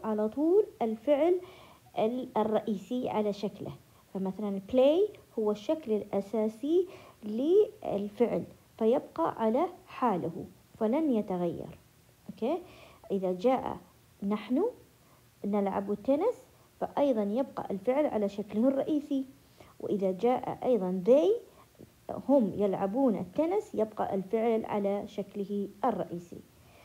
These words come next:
طيب، نتعرف إنه متى يكون المضارع البسيط، متى نستعمله في اللغة الإنجليزية. نستعمله في الأفعال الاعتيادية، هي habitual actions، الفاكس هي الحقائق،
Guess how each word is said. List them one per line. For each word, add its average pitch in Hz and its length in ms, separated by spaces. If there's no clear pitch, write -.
طيب، 220 240
نتعرف 320 680
إنه 226 220
متى 294 440
يكون 285 720
المضارع 208 680
البسيط، 247 560
متى 262 260
نستعمله 220 600
في 254 80
اللغة 196 260
الإنجليزية. 254 680
نستعمله 226 640
في 302 120
الأفعال 254 560
الاعتيادية، 202 960
هي 214 320
habitual 226 480
actions، 226 580
الفاكس 226 540
هي 202 80
الحقائق، 185 800